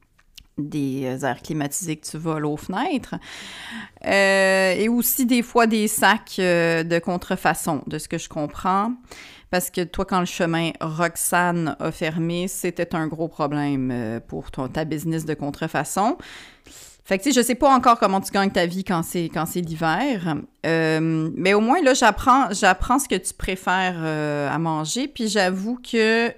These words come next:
une bonne pepperoni, tu sais, ça fait la job. Mais des bons sushis aussi. Mais là, je sais pas si t'es comme moi, Serge, mais comme les sushis, on dirait que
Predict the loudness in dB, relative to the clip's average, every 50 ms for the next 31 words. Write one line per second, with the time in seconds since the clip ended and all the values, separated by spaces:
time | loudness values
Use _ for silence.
0 | 0 2 2 4 4 6 6 4 4 4 2 0 0 0 -2 -2 2 2 2 2
1 | 2 2 0 0 0 -2 -2 -4 -6 -4 -2 -2 -2 -2 -2 -4 -4 0 0 2
2 | 4 4 2 2 0 -4 -2 0 2 4 4 2 2 2 0 -2 -4 -8 -12 -20
3 | -20 -20 -20 -20 -20 -20 -20 -20 -20 -20 _ _ _ -8 -4 -2 2 4 4 4
4 | 4 4 4 2 4 4 4 2 2 0 0 0 -2 -2 0 0 -2 -2 0 0
5 | 0 2 2 2 2 2 0 0 0 -2 -6 -6 -6 -8 -8 -4 0 0 2 4
6 | 4 4 4 2 0 -2 0 -2 -2 -2 -2 -2 0 0 0 0 2 0 0 0
7 | 0 -2 -2 -2 -2 0 0 0 -2 -2 -2 -2 0 0 0 0 -2 -4 -8 _
8 | -6 -4 -4 -2 -4 -6 -8 -12 -12 -10 -8 -6 -4 -4 -2 -2 -2 -2 -2 -2
9 | -4 -2 -2 -2 0 2 0 0 -2 -4 -4 -4 -2 -2 0 -2